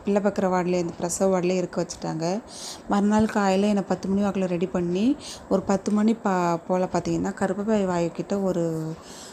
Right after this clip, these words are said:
ஒரு மருந்து மாதிரி வச்சு வாய் ஓப்பன் ஆகணும்னு சொல்லி என்னை படுக்க சொல்லிட்டாங்க. பதினோரு மணிக்கு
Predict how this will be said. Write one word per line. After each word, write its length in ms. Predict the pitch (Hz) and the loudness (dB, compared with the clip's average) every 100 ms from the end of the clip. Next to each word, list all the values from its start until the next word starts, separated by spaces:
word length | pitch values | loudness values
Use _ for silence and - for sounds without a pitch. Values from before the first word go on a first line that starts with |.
| - | -6
ஒரு 180 | - 185 | 0 0
மருந்து 320 | 196 196 214 | 4 4 6
மாதிரி 260 | 220 208 202 | 6 4 2
வச்சு 360 | 185 170 - 233 | 0 0 2 4
வாய் 260 | 196 202 | 4 2
ஓப்பன் 340 | 196 196 196 190 | 2 2 0 0
ஆகணும்னு 200 | 180 185 | 0 -2
சொல்லி 260 | 180 180 | -2 -2
என்னை 160 | 214 208 | 0 0
படுக்க 240 | 180 170 190 | -2 -4 -4
சொல்லிட்டாங்க. 720 | - 165 165 160 165 185 269 - - - - | -6 -6 -6 -6 -2 -2 -2 -6 -16 -16 0
பதினோரு 320 | 220 226 240 | 2 6 6
மணிக்கு 320 | 226 220 226 | 6 4 2